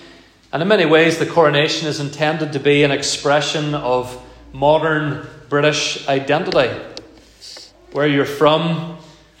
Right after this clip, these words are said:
uh, your culture, your people, the history of your homeland, these things tend to matter to a lot of people. And the Apostle Paul knew that the people of Philippi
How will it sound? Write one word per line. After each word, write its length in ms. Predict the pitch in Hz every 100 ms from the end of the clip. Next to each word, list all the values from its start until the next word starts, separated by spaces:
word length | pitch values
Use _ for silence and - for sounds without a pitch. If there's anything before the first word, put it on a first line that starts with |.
| -
uh, 140 | -
your 120 | 123 120
culture, 680 | - 170 170 165 165 160
your 140 | 160 123
people, 460 | - 160 165 165
the 60 | 165
history 380 | 165 175 - 160
of 80 | 151
your 140 | 139
homeland, 680 | 143 147 143 147 143 139 - - - - _ _
these 240 | 127 -
things 640 | 165 151 147 143 - - -
tend 300 | 147 147 143
to 80 | 135
matter 580 | 127 139 151 143 107 - - -
to 100 | -
a 20 | 135
lot 200 | 131 131
of 140 | -
people. 720 | 135 139 127 123 - - - - _ _ _ _ _ _ _ _ _ _ _ _ _ _
And 100 | 147
the 140 | 160 170
Apostle 360 | 208 214 190
Paul 580 | 180 180 180 180 170 175
knew 300 | 151 160 165
that 160 | 160 160
the 40 |
people 320 | - 165 160
of 180 | 147 -
Philippi 880 | 170 196 208 151 139 139 139 -